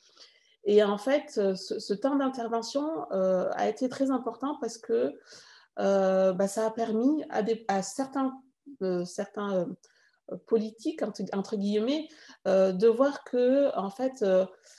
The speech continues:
euh, on pouvait, même si on avait un parcours compliqué, un parcours difficile d'exclusion de rue, eh ben, en fait, on pouvait aussi porter des idées et on pouvait les porter très bien et, euh, tout en s'exprimant de manière très claire,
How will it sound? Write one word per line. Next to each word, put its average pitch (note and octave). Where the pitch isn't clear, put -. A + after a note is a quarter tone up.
euh, F3+
on G#3+
pouvait, B3+
même A3+
si A#3
on A3
avait G#3
un G3
parcours C4
compliqué, B3+
un A3
parcours A3+
difficile A3+
d'exclusion A3
de G#3+
rue, C4
eh G#3
ben, G3+
en F#3
fait, C4
on G#3+
pouvait G#3
aussi A3
porter A3+
des G3+
idées A3+
et G#3
on G3+
pouvait G#3
les A3+
porter A#3+
très B3
bien A3+
et, G#3
euh, F#3+
tout A#3+
en A3
s'exprimant A3+
de A3+
manière G3+
très A#3+
claire, -